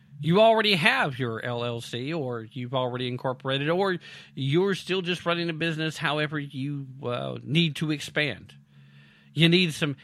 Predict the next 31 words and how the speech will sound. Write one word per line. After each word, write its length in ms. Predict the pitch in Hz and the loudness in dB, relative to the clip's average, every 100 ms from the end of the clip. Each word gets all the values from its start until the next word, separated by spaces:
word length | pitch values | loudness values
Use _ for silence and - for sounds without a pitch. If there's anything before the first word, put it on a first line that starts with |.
| - | -6
angel 400 | 175 202 170 165 | 2 2 4 4
investors 520 | 156 147 143 139 127 139 | 2 2 0 0 -4 -2
or 60 | |
just 200 | 180 208 | -2 -2
somebody 360 | 247 254 226 185 | -2 0 2 2
to 80 | 160 | 0
have 200 | 170 - | -2 -4
some 160 | 160 | -6
faith 280 | 156 160 143 | -4 -6 -6
in 80 | 101 | -12
you. 120 | - - _ - - - - - - - - 123 | -14 -20 _ -20 -20 -20 -20 -20 -20 -20 -20 -10
Well, 560 | 123 139 151 151 151 | -4 0 0 2 0
that's 420 | 135 147 240 - | -2 0 0 -4
where 140 | 208 185 | -8 -8
Start 540 | - - - 233 226 - | -8 -12 -6 -6 -6 -10
Engine 520 | 123 107 - - - - | -12 -12 -16 -20 -20 -20
comes 320 | - 107 98 | -14 -12 -12
in. 220 | 110 90 - _ _ _ - - - - - | -16 -18 -20 _ _ _ -20 -20 -20 -20 -12
If 80 | - | -4
you 80 | 143 | 2
haven't 260 | 240 202 | 2 0
heard 240 | 151 190 180 | 0 0 0
of 80 | - | -2
Start 260 | 180 180 | -2 -2
Engine, 380 | 175 175 180 170 | -2 -4 -4 -4
well, 680 | 139 147 151 156 156 151 147 | -4 0 2 2 0 -2 -4
let 120 | 139 | -6
me 80 | 139 | -4
tell 120 | 139 | -6
you 60 | |
something. 460 | 131 143 135 135 | -4 -6 -6 -8